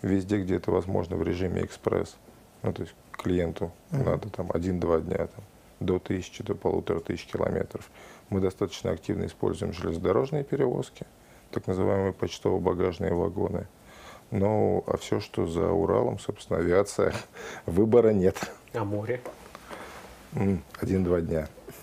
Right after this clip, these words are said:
Speaker 1: Экспресс. Мы пони экспресс. <laughs> Экспресс-доставка.
Speaker 3: Такая достаточно осторожная политика в области развития компании,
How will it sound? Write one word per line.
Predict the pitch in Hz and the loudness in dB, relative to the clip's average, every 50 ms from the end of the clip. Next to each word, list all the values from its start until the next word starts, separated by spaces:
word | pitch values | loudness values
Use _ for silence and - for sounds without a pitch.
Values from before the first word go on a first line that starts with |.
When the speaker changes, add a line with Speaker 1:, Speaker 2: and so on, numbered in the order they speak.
| - - - - - - | -20 -20 -20 -18 -16 -14
Speaker 1:
Экспресс. | - - - - 101 90 80 - - - - | -14 -8 -4 -2 0 0 0 -2 -4 -4 -2
Мы | 95 95 87 | 0 0 2
пони | - - 113 107 101 98 | 4 4 4 4 4 2
экспресс. | 92 - - - 101 104 95 90 - - - - - - - - - | 2 0 -4 0 2 4 4 2 2 -4 -10 -12 -14 -10 -8 -8 -8
<laughs> | - - - 110 - - | -8 -6 -8 -8 -4 -2
Экспресс-доставка. | 104 95 - - - 127 127 117 101 95 95 95 - - - 90 87 - - - - - - 110 - - - - - - - - - - - - - - | -4 -4 -2 2 4 6 6 6 6 4 2 2 2 2 2 2 2 0 -4 -6 -6 -6 -6 -10 -12 -14 -16 -16 -14 -14 -16 -16 -16 -18 -20 -14 -2 0
Speaker 3:
Такая | - - - 127 123 | 0 4 6 6 6
достаточно | 110 117 113 - 131 123 - - 131 123 | 6 6 4 4 4 2 4 4 2 2
осторожная | 117 - - 127 123 127 127 120 110 120 120 117 110 107 101 95 90 - - - | 0 0 2 2 4 4 4 4 4 4 4 4 2 2 0 -4 -6 -8 -4 -2
политика | 110 110 117 135 165 - - - - 113 | 0 2 4 2 2 2 0 2 2 2
в | 110 113 | 2 2
области | 110 110 113 107 - - | 0 0 0 -2 0 2
развития | 117 113 110 107 107 110 104 - - 104 104 | 2 2 2 2 0 0 0 0 -2 -4 -2
компании, | - 107 110 107 110 107 104 104 107 107 | -2 -2 -2 -2 -2 -2 0 -2 -2 -4